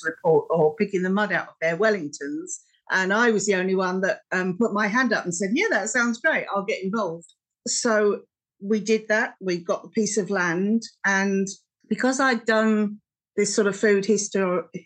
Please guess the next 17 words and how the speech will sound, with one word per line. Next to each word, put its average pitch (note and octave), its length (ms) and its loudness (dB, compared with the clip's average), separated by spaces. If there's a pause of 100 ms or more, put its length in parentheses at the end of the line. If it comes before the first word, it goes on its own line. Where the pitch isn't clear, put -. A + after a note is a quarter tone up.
(240)
history F3+ 400 0
work F3 320 0
anyway, E3+ 880 0 (200)
as E3 240 -4
part - 140 -4
of - 80 -8 (100)
my D#3+ 100 2
M E3 120 0
S D3+ 180 -2
c F3+ 120 0
and D#3 160 2
my D#3+ 40 0 (120)
studies, D3 500 -2 (400)
I A3+ 180 4
started G#3+ 560 0
to F#3+ 120 0
research E3+ 840 0